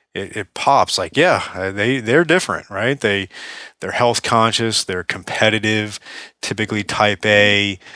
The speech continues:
they're focused, they're super health conscious, and they, they wanna improve performance. There, a lot of times they'll have a little bit of a tweak in, uh, you know, the,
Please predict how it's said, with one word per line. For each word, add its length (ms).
they're 120
focused, 680
they're 220
super 600
health 240
conscious, 480
and 180
they, 200
they 320
wanna 260
improve 920
performance. 1080
There, 180
a 380
lot 160
of 80
times 420
they'll 200
have 160
a 40
little 480
bit 200
of 160
a 80
tweak 560
in, 440
uh, 220
you 180
know, 220
the, 260